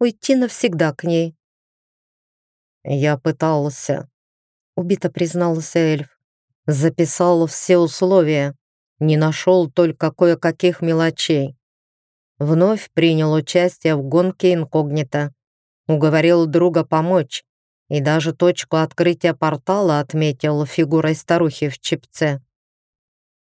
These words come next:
«И что?» Леди Ада была всё так же насмешлива, однако в её голосе звучало любопытство. В выходные она за стажёром не следила, своих дел хватало.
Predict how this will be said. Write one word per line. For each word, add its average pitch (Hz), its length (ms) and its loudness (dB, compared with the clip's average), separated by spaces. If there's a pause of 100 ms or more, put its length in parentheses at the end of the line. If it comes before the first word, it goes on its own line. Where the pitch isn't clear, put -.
(260)
«И 202 160 2
что?» 190 520 2 (560)
Леди 180 340 4
Ада 175 340 0
была 165 260 2
всё 175 220 -2
так 175 240 -2
же 165 140 -2
насмешлива, 170 880 -2 (480)
однако 180 440 0
в 170 60 2
её 170 220 4
голосе 160 800 0
звучало 180 640 0
любопытство. 175 960 -2 (960)
В 180 80 -2
выходные 185 720 0
она 190 300 0
за 180 160 -2
стажёром 196 720 -2
не 202 100 2
следила, 202 760 -2 (480)
своих 202 500 0
дел 151 240 0
хватало. 151 680 -4